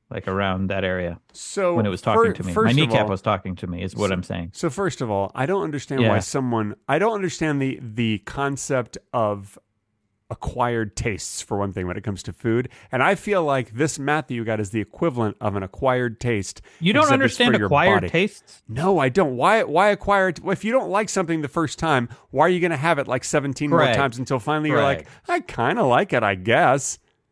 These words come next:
Speaker 2: I mean, what's the
Speaker 1: Correct.
Speaker 2: point of that? Can't you just enjoy your life? And, and if, like, you eat something the first time and you like it, you're like,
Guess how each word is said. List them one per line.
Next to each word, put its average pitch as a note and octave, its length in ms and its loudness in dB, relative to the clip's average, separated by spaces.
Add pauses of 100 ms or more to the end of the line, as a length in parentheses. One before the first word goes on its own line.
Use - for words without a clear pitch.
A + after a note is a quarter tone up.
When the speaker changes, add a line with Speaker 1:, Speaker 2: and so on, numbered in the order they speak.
(360)
Speaker 2:
I F3 100 4
mean, G#3 120 4
what's C4 160 2
the D4 80 -4
Speaker 1:
Correct. - 60 -2
Speaker 2:
point E4 160 6
of C4+ 60 4
that? C4+ 260 4 (160)
Can't B3+ 220 4
you A#3+ 80 2
just A#3 200 0
enjoy G3 300 4
your G3+ 160 0
life? G#3 400 2 (160)
And, - 180 -2 (180)
and F#3+ 220 0
if, G#3+ 160 -4
like, G3 300 4
you F3+ 180 2
eat G#3+ 180 -2
something - 220 -2
the F#3+ 60 0
first - 280 0
time G#3 240 2
and F3+ 80 0
you F3 60 0
like G3+ 220 2
it, - 60 -12
you're F3 80 -4
like, F#3 200 0